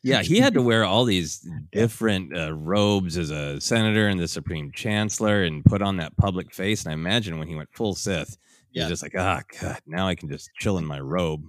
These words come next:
Speaker 1: my cloak."
Speaker 2: Yeah. So I ju-, I, e-, and even if he is, uh, if more of Palpatine's essence or whatever is in Snoke, whatever,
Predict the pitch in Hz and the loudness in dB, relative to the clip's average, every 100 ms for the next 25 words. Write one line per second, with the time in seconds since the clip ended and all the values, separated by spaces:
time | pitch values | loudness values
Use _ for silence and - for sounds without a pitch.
0 | - 71 71 98 98 - - _ 320 208 | -14 -14 -6 -2 -2 -4 -16 _ _ -10
1 | 120 - _ _ - 156 160 - 160 165 | -8 -10 _ _ -8 -6 -4 -4 -6 -8
2 | 202 214 202 180 214 277 254 190 190 165 | -4 -2 4 6 6 6 6 6 6 6
3 | 135 135 131 120 117 135 120 139 165 160 | 6 4 4 2 0 -4 0 2 2 0
4 | 139 - - _ _ _ - - 160 147 | -2 -10 -14 _ _ _ -14 -2 -2 0
5 | 143 139 139 139 147 131 135 135 135 131 | 2 4 6 6 6 4 4 4 4 2
6 | 117 131 120 - - - - 131 117 123 | 4 4 2 -2 -6 -2 0 0 0 0
7 | 131 135 131 113 | 2 2 0 -2